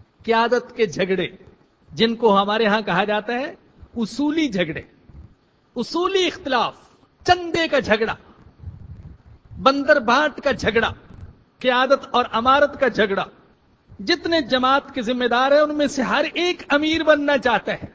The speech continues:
ہر ایک قیادت کا خواہاں ہے۔ خود ہی کہہ رہے تھے کہ ہمارا کوئی امیر مقرر کر دیں۔ اب جب اللہ کے نبی نے امیر مقرر کر دیا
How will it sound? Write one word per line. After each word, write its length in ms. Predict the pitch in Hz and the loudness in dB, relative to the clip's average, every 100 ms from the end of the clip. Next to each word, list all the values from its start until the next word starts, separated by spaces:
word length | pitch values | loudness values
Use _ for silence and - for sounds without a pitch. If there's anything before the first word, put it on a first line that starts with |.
| - _ - _ _ _ _ _ _ - - - - - - | -20 _ -20 _ _ _ _ _ _ -20 -20 -20 -20 -18 0
ہر 160 | 208 240 | 0 0
ایک 300 | 240 240 240 | -2 -2 -4
قیادت 500 | - 240 247 254 - | -2 0 0 -2 -4
کا 100 | 254 | -6
خواہاں 480 | 220 220 214 175 156 | -6 -2 0 0 -2
ہے۔ 80 | 110 - _ _ _ _ | -6 -18 _ _ _ _
خود 220 | - 349 370 | -2 2 4
ہی 80 | |
کہہ 140 | - 254 | 4 2
رہے 160 | 262 | 2
تھے 240 | 262 269 330 - - _ _ | 2 -2 -4 -14 -20 _ _
کہ 80 | - | -6
ہمارا 340 | 160 202 220 247 | -4 -2 -2 -4
کوئی 200 | 247 254 | -8 -6
امیر 320 | 190 185 196 | -6 -4 -4
مقرر 360 | 196 202 202 202 | -6 -2 -2 -2
کر 200 | 202 190 | -4 -6
دیں۔ 180 | 180 190 - _ _ _ _ _ | -6 -10 -14 _ _ _ _ _
اب 160 | 196 208 | -2 -2
جب 100 | 226 | -2
اللہ 220 | 226 226 240 | -2 -2 0
کے 60 | 233 | 0
نبی 200 | 233 240 | -4 -2
نے 180 | 247 226 - - - _ | -4 -4 -12 -20 -20 _
امیر 300 | 202 226 254 | -4 -2 -2
مقرر 360 | 240 226 240 254 | -2 -2 0 0
کر 160 | 247 247 | -2 -4
دیا 360 | 262 277 226 | 0 2 2